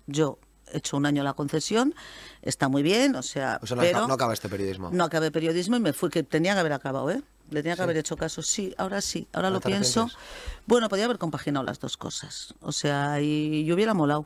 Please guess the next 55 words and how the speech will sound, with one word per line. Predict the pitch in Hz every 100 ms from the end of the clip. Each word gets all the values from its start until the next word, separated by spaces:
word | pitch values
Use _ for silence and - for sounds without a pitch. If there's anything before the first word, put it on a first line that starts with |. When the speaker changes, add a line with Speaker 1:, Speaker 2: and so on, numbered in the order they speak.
| -
Speaker 2:
Nunca | 131
Speaker 1:
la | 143
Speaker 2:
es |
Speaker 1:
verdad. | 147 156 160
Speaker 2:
tarde, | 87 76
¿eh? | - - - _ - - -
Speaker 1:
Ya, | 220
no, | 226
no, | 240
eso | 240 254
lo | 240
planteo. | 214 208 220
¿Sabes | 196 214 233
lo | 240
que | 247
pasa? | 247 247 240
Que | 185
la | 170 180
época | 190 208 214
universitaria... | 214 208 - 190 202 202 208 - _ _ -
Es | 185
muy | 202
divertida | 180 160 139 175 156
también. | - 143 139 147 - 104
Speaker 2:
Ya, | 98 107 95
coño, | - 101
que | 95
te | 101
pasa, | 113 104
ya, | 110 -
a | 107
mí | 120 123
siempre | 131 120 107
me | 95
pasa | 95 101
eso. | 98 95
A | 95
mí | 117
mi | 123
padre, | 131 127
me, | 123
cuando | 113
dejé | 113 120
el |
instituto, | 117 123 123
me | 104
dijo, | 101
"Bueno, | 104 98
trabajar | - 95 - 120
o |
estudiar", | 95 95 95 90
y | 87
yo | 90
dije, | 90 85 85
"Trabajar". | 78 80 - 85 73